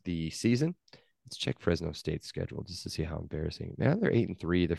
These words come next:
fifth in the Mountain West, if that makes a difference. Um, they beat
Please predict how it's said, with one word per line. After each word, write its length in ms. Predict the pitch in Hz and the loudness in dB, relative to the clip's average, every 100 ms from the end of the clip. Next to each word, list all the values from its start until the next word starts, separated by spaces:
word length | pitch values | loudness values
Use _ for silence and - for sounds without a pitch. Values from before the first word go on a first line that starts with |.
| - | 2
fifth 260 | - 113 - | 6 6 4
in 80 | 90 | -2
the 40 | |
Mountain 300 | 85 85 73 82 | 0 0 0 0
West, 300 | 80 78 - | 0 -2 -6
if 80 | - | -8
that 140 | - | -6
makes 220 | - - | -6 -6
a 40 | 82 | -6
difference. 440 | - - - - _ _ - - _ _ | -6 -6 -10 -10 _ _ -20 -20 _ _
Um, 320 | - 110 110 - | 6 6 6 6
they 140 | 113 | 6
beat 420 | 98 131 170 - | 8 10 10 6